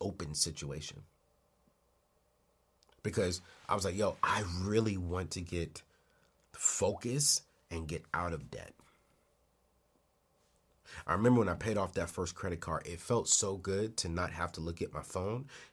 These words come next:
every time it rang and wondering, "Oh my goodness, is this the credit card company?"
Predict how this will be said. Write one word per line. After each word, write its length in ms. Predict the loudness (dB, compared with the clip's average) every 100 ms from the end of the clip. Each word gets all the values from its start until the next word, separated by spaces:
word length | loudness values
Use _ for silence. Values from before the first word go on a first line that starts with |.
| -4
every 140 | 2 2
time 300 | 2 2 0
it 120 | -2
rang 520 | -2 -2 -2 -4 -6 -10 -20 -6
and 140 | -2
wondering, 300 | 0 0 0 -2
"Oh 80 |
my 140 | -4 -6 -6
goodness, 400 | -8 -6 -6 -6
is 160 | -6
this 180 | -4 -6
the 100 | -6
credit 340 | -10 -8 -6
card 260 | -6 -8 -8
company?" 300 | -10 -12 -12